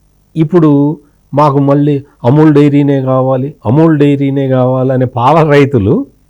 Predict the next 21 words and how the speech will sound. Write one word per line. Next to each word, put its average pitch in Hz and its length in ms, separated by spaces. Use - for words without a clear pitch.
ఎక్కడా 104 320
అడగట్లేదు. 98 760
జగన్మోహన్ 123 640
రెడ్డి 131 160
కొంతమందితోటి 123 800
అడిగిస్తున్నాడు. 127 880
దాని 175 320
వెనక 165 320
ఉన్న 175 160
కథ 131 260
కమామిషి 120 760
ఇది. 82 240
పాల 202 260
సంఘాలని 202 600
కబ్జాలో 202 600
పెట్టుకుందాం 175 640
అనుకున్న 160 360
జగన్మోహన్ 139 720
రెడ్డి 120 180
ఆటలు 131 460
సాగలేదు. 117 680